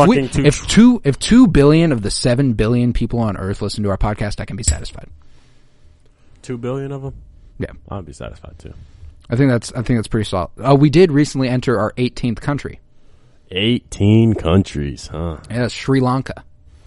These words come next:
Speaker 2: Oh,
Speaker 1: It's the most recent.
Speaker 2: shit. Okay.
Speaker 1: Got the eighteenth, eighteenth country we've been listening
Speaker 2: We
Speaker 1: to.
Speaker 2: see you out there in Sri Lanka.
Speaker 1: Uh, I appreciate whoever is listening in, uh, in
Speaker 2: We got a guy in France, right?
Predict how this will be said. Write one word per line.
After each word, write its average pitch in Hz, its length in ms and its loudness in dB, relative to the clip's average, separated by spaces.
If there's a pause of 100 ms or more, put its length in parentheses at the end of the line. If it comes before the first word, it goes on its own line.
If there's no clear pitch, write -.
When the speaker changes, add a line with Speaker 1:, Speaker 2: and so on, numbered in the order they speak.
Speaker 2:
Oh, 254 240 -10
Speaker 1:
It's 311 100 -14
the - 80 -2
most 110 240 -4
recent. 104 340 -6
Speaker 2:
shit. - 360 -20
Okay. 127 420 -8
Speaker 1:
Got 101 160 -4
the 117 120 -8
eighteenth, 113 540 -4 (300)
eighteenth 113 380 -4
country 107 340 -4
we've 98 180 -4
been 98 140 -8
listening 98 200 -8
Speaker 2:
We 104 60 -6
Speaker 1:
to. - 100 -6
Speaker 2:
see 110 100 -2
you 107 60 4
out 98 120 0
there 98 120 2
in 98 80 0
Sri 110 160 -4
Lanka. 98 380 -4 (240)
Speaker 1:
Uh, 131 260 6
I 139 100 6
appreciate 165 540 2
whoever 139 440 4
is 120 160 -2
listening 127 600 0
in, 113 400 0
uh, 98 500 -4 (1400)
in 98 480 -4
Speaker 2:
We 98 60 -4
got 101 140 -2
a 90 40 -6
guy 82 200 -4
in 73 80 -4
France, 98 400 -4
right? 107 180 -8